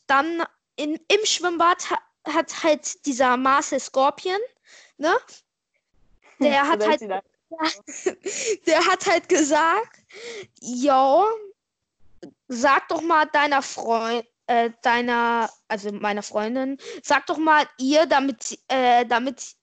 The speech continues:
Speaker 1: äh, du in sie verliebt bist.“ Und dann sag ich, „Hä, nein, das mach ich dann, wenn ich's mach.“ Und guck, dann sagt er, „Ja, okay, dann sag ich es eher.“ Weißt du, was ich dann gemacht hab?
Speaker 2: Boah.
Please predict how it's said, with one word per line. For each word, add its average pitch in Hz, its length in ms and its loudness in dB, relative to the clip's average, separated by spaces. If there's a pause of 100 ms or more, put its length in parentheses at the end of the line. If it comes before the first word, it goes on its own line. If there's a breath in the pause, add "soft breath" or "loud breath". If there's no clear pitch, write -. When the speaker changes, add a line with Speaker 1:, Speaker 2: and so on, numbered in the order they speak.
Speaker 1:
äh, 220 800 0 (180)
du 320 140 -2
in 320 180 -6
sie 320 140 -2
verliebt 285 380 -2
bist.“ 196 320 -8
Und 226 100 -6
dann 226 80 -4
sag 240 260 -2
ich, - 220 -10 (240)
„Hä, 240 180 2
nein, 311 320 2
das 240 180 -2
mach 247 120 -2
ich - 180 -10
dann, 247 200 0
wenn 240 140 0
ich's - 220 -8
mach.“ 285 300 -2 (400 loud breath)
Und 240 220 -8
guck, 330 180 -2
dann 254 160 0
sagt 285 260 0
er, 294 100 0 (320 loud breath)
„Ja, 339 160 4
okay, 427 200 2
dann 330 160 2
sag 330 260 0
ich - 120 -2
es - 180 -10
eher.“ 220 260 -2 (280 loud breath)
Weißt 311 220 2
du, 381 40 -4
was 349 140 0
ich - 60 -6
dann 311 140 0
gemacht 277 400 -2
hab? 320 200 0 (280)
Speaker 2:
Boah. 196 160 -4